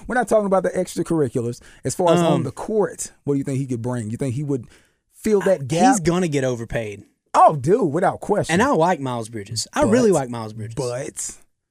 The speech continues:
Speaker 2: He's gonna make more than he should.
Speaker 1: Yeah, probably so.
Speaker 2: But that happens for a lot of people.
Speaker 1: It
Speaker 2: Um,
Speaker 1: does. It really does. But it's, it's that sweet spot to where some of those guys just get so paid.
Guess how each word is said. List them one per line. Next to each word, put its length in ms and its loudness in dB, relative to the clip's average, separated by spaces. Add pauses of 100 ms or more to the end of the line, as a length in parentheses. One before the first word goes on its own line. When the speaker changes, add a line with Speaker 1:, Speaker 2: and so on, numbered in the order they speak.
(160)
Speaker 2:
He's 160 0
gonna 140 2
make 200 0
more 180 -2
than 80 -4
he 80 -6
should. 320 -6
Speaker 1:
Yeah, 300 -6
probably 360 -8
so. 440 -12
Speaker 2:
But 260 0
that 120 0
happens 260 -2
for 100 -4
a 40 -2
lot 140 0
of 60 -6
people. 260 -16 (100)
Speaker 1:
It 80 -4
Speaker 2:
Um, 340 0
Speaker 1:
does. 320 -10 (540)
It 160 -12
really 240 -2
does. 480 -4
But 220 0
it's, 200 -4 (220)
it's 160 -2
that 200 2
sweet 400 -2
spot 460 -2
to 80 0
where 180 0
some 180 -4
of 60 -4
those 140 -2
guys 260 -4
just 180 -8
get 200 -8
so 480 -2
paid. 280 -6